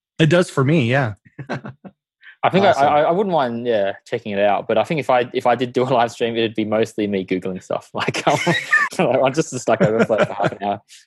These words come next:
Speaker 2: reading up on stuff. So, like, yeah,
Speaker 1: Well, you know, you
Speaker 2: that
Speaker 1: don't
Speaker 2: makes
Speaker 1: necessarily
Speaker 2: sense.
Speaker 1: have to stream yourself, right? You can just watch others do it. Like, uh, Jeff
Speaker 2: Yeah.
Speaker 1: Fritz is a very accomplished live streamer, and his channel is very entertaining. So
Speaker 2: Mm. Cool. Nice.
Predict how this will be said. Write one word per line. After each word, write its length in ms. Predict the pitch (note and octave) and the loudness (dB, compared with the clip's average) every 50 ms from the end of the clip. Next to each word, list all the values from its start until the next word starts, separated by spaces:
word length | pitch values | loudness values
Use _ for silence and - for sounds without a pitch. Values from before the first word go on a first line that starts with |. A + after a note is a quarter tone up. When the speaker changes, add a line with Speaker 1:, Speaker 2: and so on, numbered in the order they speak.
| _ - | _ 0
Speaker 2:
reading 260 | A2+ A2 G#2 G#2 G2+ | 2 2 2 2 0
up 120 | F#2+ G2 - | -2 -2 -4
on 80 | G#2 G2+ | -6 -6
stuff. 240 | - A#2+ A#2+ G#2+ | -2 -2 -2 -2
So, 160 | - - G2 A2 A#2 - | 0 -2 -2 -2 -2 0
like, 280 | C#3+ C#3+ C3 - - - - - - - - - | 0 0 0 -2 -8 -16 -18 -20 -16 -12 -6 0
yeah, 260 | - F3 A#3 - C#3 | 2 4 4 4 2
Speaker 1:
Well, 140 | C#3 E3+ F#3 | 2 0 2
you 60 | G3+ | 2
know, 140 | G3+ F#3 G3 | 2 2 2
you 60 | F#3+ | 2
Speaker 2:
that 120 | F#3 F3 | 2 2
Speaker 1:
don't 140 | - - - | 4 4 2
Speaker 2:
makes 80 | G#3+ G#3 | 2 0
Speaker 1:
necessarily 340 | - - - G#3 G3 F3+ D#3 | -2 0 0 2 2 4 2
Speaker 2:
sense. 40 | E3+ | 2
Speaker 1:
have 100 | F#3+ - | 0 -2
to 80 | E3+ D#3 | -4 -4
stream 300 | - - F#3 F#3+ F3+ E3 | -2 0 2 2 4 2
yourself, 440 | D#3 C#3+ - B3+ C4+ - - - | 2 0 0 0 -2 -2 -2 -2
right? 180 | C#3+ C3 C#3+ D#3 | -4 -4 -2 -2
You 120 | - D3+ D3+ | -2 -4 -2
can 140 | - E3 D3+ | 0 0 0
just 180 | E3 D#3 - - | 0 -2 -2 -2
watch 320 | D3 D3+ D3+ C#3 - - | 0 0 0 0 -2 -4
others 400 | C#3 C#3+ D3 D3 C#3+ B2 A2 G#2+ | -2 -2 0 2 0 0 -2 -4
do 180 | - A#2+ G#2 G#2 | -6 -6 -6 -6
it. 120 | - - - | -8 -8 -4
Like, 280 | B2 A#2+ A#2 A#2 A#2 - | -2 -2 -2 -2 -2 -2
uh, 220 | A#2+ B2+ B2 A#2+ | -2 0 0 0
Jeff 280 | A#2 A2+ B2+ D3+ D3+ D3 | 0 0 0 0 0 0
Speaker 2:
Yeah. 80 | - | -2
Speaker 1:
Fritz 300 | - D3 D3 C3+ - - | -2 0 0 0 -2 -2
is 160 | C#3 B2+ G#2+ B2 | -6 -4 -2 -2
a 60 | A2+ | -2
very 500 | G#2+ G#2 G#2 G#2+ C#3 C#3 C#3 C3+ B2+ A#2+ | -2 -2 -2 0 2 2 2 2 0 0
accomplished 560 | A2 - - B2+ B2 A2 - A#2 A2 - - | -2 -2 -2 -4 -2 -2 -4 -6 -6 -4 -2
live 240 | A#2+ A#2 A#2 A#2 G#2 | -2 -2 -2 -2 -4
streamer, 460 | - - B2 A#2 A2 A2+ G#2+ G#2+ - _ _ _ _ - - | -8 -8 -6 -6 -4 -4 -6 -8 -10 _ _ _ _ -8 -2
and 320 | B2+ C3 B2+ B2 A#2+ A2 | 0 2 2 4 4 4
his 160 | B2 C#3 B2 | 4 2 2
channel 360 | - - C#3+ C3 B2+ B2 A2+ | 2 0 0 2 2 2 0
is 80 | A2+ G#2+ | -2 -2
very 340 | G2+ G2 A#2+ A#2 A#2+ A#2 A#2 | 0 0 2 2 2 0 -2
entertaining. 580 | A2+ A2+ A2+ A2+ - - A2+ A2 G#2+ G#2 G2+ G2 - | -2 -2 -2 -4 -4 -6 -6 -6 -6 -8 -10 -10 -10
So 260 | - - A#2 A2+ G#2+ - _ - | -8 -6 -6 -6 -6 -8 _ -6
Speaker 2:
Mm. 300 | A2 G#2+ G2+ G2+ G2 G2+ _ _ _ _ _ _ _ _ _ - | -4 -4 -4 -4 -6 -8 _ _ _ _ _ _ _ _ _ -2
Cool. 300 | - - G3 A#3 D#3+ - - | 0 2 2 0 -2 -4 -8
Nice. 340 | - D3+ B2 - - - | -6 -6 -6 -6 -8 -18